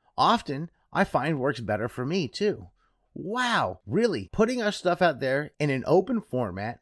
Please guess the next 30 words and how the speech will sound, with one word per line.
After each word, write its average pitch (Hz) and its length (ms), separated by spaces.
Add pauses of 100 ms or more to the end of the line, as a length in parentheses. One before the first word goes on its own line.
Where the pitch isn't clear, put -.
where - 220
others 208 260
can 151 200
publish 185 440
other 175 280
stuff 120 520
and 120 160
bring 160 280
out 160 200
stuff 95 420
to - 140
improve 165 500
the 117 100
game, 87 500
to 175 80
tweak 135 400
it, 131 180 (200)
to 147 80
do 151 180
what 165 160
works 139 240
for - 140
some, 131 420 (160)
maybe 226 320
not 127 240
others. 95 460 (800)
It 185 100
only 202 340
helps 147 400
it. 87 160